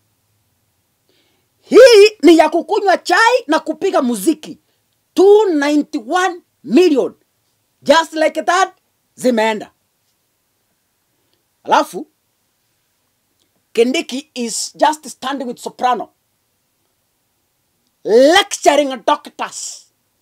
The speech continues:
on how their protest is illegal. By the way, does this government knows we have a scarcity of doctors in this country?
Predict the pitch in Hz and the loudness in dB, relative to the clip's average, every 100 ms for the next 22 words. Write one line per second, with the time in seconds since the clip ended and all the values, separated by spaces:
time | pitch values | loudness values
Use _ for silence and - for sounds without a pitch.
0 | _ _ - 262 254 208 180 339 392 247 | _ _ -2 0 0 -4 0 4 6 4
1 | 262 _ _ _ _ _ _ _ _ _ | 2 _ _ _ _ _ _ _ _ _
2 | _ _ _ _ _ _ _ 143 147 269 | _ _ _ _ _ _ _ -12 0 2
3 | 285 - - 349 415 - 370 - _ - | 2 -2 2 2 2 -2 -4 -4 _ 2
4 | 302 269 - - 262 247 233 302 180 - | 4 4 -2 -4 -2 2 6 4 4 -12
5 | _ - 359 480 415 311 202 139 233 240 | _ -6 -2 -2 -2 -2 -4 -2 -2 -2
6 | 147 _ _ _ _ _ _ 294 294 - | -6 _ _ _ _ _ _ 0 0 -2
7 | 415 480 226 170 311 294 262 240 277 285 | -2 -2 -2 -4 -2 -6 -6 0 4 4
8 | 190 - - - - 262 302 294 240 233 | 2 -2 -12 -8 0 0 0 -4 -10 -12
9 | - 311 311 311 294 220 135 277 - 294 | -12 -10 -10 -10 -10 -10 -10 -12 -10 -14
10 | 294 302 349 - 403 440 _ | -12 -12 -12 -16 -20 -20 _